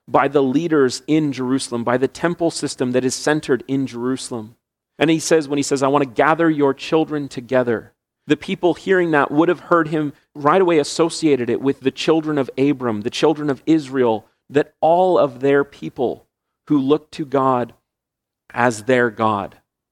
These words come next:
Jesus saying, "How often I wanted to gather you together, but you wouldn't let me." Jesus is pointing out the way that he has been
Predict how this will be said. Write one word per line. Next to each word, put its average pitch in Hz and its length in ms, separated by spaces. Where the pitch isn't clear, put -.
Jesus 131 260
saying, 127 240
"How 127 300
often 156 520
I 127 140
wanted 156 680
to 170 100
gather 139 440
you 131 200
together, 107 640
but 123 220
you 139 320
wouldn't 117 720
let 104 300
me." 98 300
Jesus 139 360
is 147 120
pointing 143 420
out 123 160
the 117 100
way 123 440
that 107 180
he 131 200
has 120 200
been 120 300